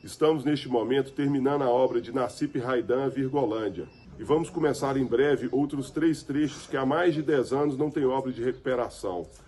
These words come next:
Vamos fazer a obra de Tabirim a Mendes Pimentel, de Goiabeira até a B R cento e dezesseis e continuar o trecho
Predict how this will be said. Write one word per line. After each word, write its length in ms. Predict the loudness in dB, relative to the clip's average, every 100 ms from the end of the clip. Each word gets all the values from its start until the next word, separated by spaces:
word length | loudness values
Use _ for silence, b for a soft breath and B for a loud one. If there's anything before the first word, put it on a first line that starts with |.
| B
Vamos 240 | 0 0 0
fazer 260 | 0 2
a 80 | 2
obra 240 | 2 2
de 140 | 0 -2
Tabirim 540 | -2 -2 0 0 2
a 100 | 2
Mendes 320 | 4 2 2
Pimentel, 680 | -4 -6 -4 -4 -2 0 0 -4 B B
de 140 | -10
Goiabeira 640 | 0 2 2 2 2 2 2
até 160 | 0
a 20 | 0
B 180 | 2
R 140 | 2 0
cento 280 | -4 -4 -6
e 40 |
dezesseis 760 | -8 -8 -4 -2 0 -2 -6 b b b
e 80 | -6
continuar 480 | 0 0 0 0 0
o 100 | 0
trecho 500 | 0 0 0 -2